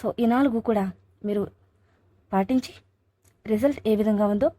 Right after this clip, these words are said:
కామెంట్స్ రూపంలో తెలియచేయండి. మీరే కాదు, మీతో పాటు ఇతరులు కూడా తెలుసుకుని వారు కూడా దీనివల్ల ప్రయోజనం పొందడానికి అవకాశం ఉంటుంది కదా.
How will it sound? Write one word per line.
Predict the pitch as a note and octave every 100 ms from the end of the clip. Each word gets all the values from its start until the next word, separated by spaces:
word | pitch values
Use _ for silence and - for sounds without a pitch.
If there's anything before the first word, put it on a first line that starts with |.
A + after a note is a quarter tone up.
| _ _ _ _ _ _ _ _ _ _ _ -
కామెంట్స్ | G3 G3+ -
రూపంలో | G3 G3+ G3+
తెలియచేయండి. | G#3 G#3 A3 B3+ A#3 D#4+ - _ _ _ _ G3
మీరే | G3 G#3
కాదు, | G#3+ A3 E4+
మీతో | A3+ G#3
పాటు | G3 F3+ F#3+ - _ _ _ -
ఇతరులు | - D4 C#4
కూడా | C4 A#3+
తెలుసుకుని | G#3 F#3+ - A#3 C#4 - _ _ _ _ F#3+
వారు | F3+
కూడా | G3 A#3
దీనివల్ల | B3 C4 A3+ G3+ F3+ - _ _ _ _ _ _ _ _ _ -
ప్రయోజనం | F#3+ G#3+ A#3 C4
పొందడానికి | A#3+ G#3+ G3+ G#3 F#3+ G#3 G3
అవకాశం | F#3+ G3+ G#3 F#3+
ఉంటుంది | F#3+ F#3+
కదా. | G#3 C4